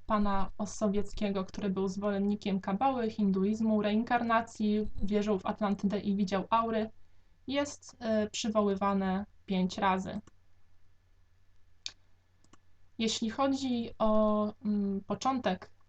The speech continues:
e, niesamowitych zdolności ojca Klimuszko, są one opisane też w tej książce. E, swoje, sw-, swój dar, e, dostał czy odkrył w pełni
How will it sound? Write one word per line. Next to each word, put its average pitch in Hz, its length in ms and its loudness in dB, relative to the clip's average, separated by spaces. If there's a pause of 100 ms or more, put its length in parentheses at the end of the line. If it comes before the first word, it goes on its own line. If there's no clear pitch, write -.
(280)
e, 196 160 -6
niesamowitych 214 880 0
zdolności 202 920 -2
ojca 208 300 0
Klimuszko, 214 840 -2
są 254 380 -2
one 214 300 2
opisane 208 500 -2
też 190 220 -8
w - 100 -20
tej 196 160 -6
książce. 233 720 -4 (1080)
E, 208 300 0 (140)
swoje, 240 500 -4 (160)
sw-, - 260 -14 (180)
swój - 380 -4
dar, 247 260 2
e, 277 80 -8 (580)
dostał 220 880 2 (420)
czy - 180 -8
odkrył 214 560 0
w - 100 -18
pełni 214 580 0